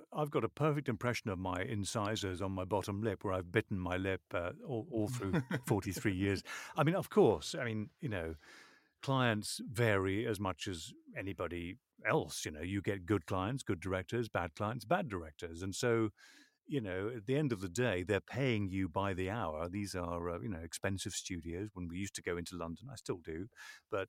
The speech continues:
Speaker 1: you know, if you hire a, hire a studio in London, you know, it can be hundreds and hundreds of pounds an hour. And so, you know, you, you have to get the job done. The better clients, the better,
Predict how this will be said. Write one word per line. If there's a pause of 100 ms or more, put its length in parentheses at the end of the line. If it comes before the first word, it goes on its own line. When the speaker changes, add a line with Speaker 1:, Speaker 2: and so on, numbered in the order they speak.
(120)
Speaker 1:
you
know,
if
you
hire
a, (280)
hire
a
studio
in
London,
you
know,
it
can
be
hundreds
and
hundreds
of
pounds
an
hour. (500)
And
so, (400)
you
know,
you, (360)
you
have
to
get
the
job
done. (320)
The
better
clients,
the
better,